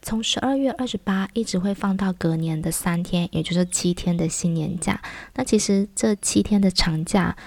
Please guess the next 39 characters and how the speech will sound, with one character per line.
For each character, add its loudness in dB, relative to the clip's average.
很 2
多 6
在 2
外 4
地 2
工 2
作 2
的 -2
人， -2
他 0
们 2
都 -2
会 2
返 -4
乡， -2
就 4
是 4
去 2
过 6
年。 -6
就 -10
算 -4
没 -4
有 -4
返 -6
乡 0
的 4
话 2
呢， 4
你 6
也 10
会 4
看 2
到 2
人 4
潮 4
的 2
移 0
动。 2